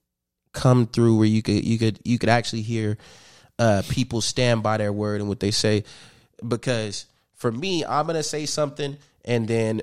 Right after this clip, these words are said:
I will still be able to say whatever I said in that person's face.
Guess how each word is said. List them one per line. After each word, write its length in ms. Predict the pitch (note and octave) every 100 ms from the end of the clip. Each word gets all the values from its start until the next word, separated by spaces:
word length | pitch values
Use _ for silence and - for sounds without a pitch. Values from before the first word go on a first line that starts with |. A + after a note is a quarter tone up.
| - -
I 260 | A#2 A#2
will 220 | A2+ A2
still 280 | G#2+ - A#2
be 120 | G#2+ A2
able 120 | G2+
to 80 | G#2
say 400 | - G#2 F#2+ - _ -
whatever 320 | A2+ G#2+ G2+
I 120 | G2
said 360 | - G2+ F#2+ - G#2+
in 140 | G2+
that 160 | G2 -
person's 400 | G2 G2+ - -
face. 420 | - - -